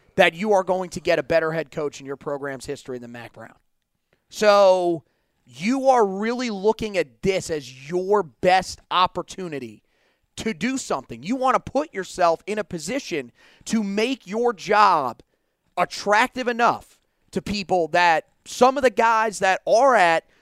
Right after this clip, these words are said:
some of these middle-tier Power Five jobs will think to themselves, "That might be worth a jo-, that, that might be a job worth taking."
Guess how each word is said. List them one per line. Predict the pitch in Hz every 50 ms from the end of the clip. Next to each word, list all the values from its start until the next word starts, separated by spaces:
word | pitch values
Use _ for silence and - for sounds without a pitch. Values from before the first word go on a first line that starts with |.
| _ -
some | - - 233 220
of | 226 208
these | 208 196 190 185 170 - - _
middle-tier | 123 127 135 143 147 170 196 220 233 233 226 - - - 220 220 220 214 208 208 208 202 196 - _ _ _ _ _ _ _ _ _ _
Power | - - 180 185 214 214 214 190
Five | - 214 202 208 208 170
jobs | 151 196 220 254 247 208 175 160 151 151
will | 160 180 165
think | - - 233 269 285
to | - -
themselves, | 185 170 156 - - 175 170 165 160 156 147 - - _ _ _ _ _ _
"That | - 175 214 196
might | 214 208 202 180
be | 185 190 185
worth | 170 185 190 190 -
a | 165
jo-, | 147 - 180 175 156
that, | 170 185 196 185 160
that | 185 208 254 240
might | 247 262 254 208
be | 240 226
a | 196
job | 165 190 214 214 202 185 165
worth | 165 190 185 -
taking." | - - 185 170 - -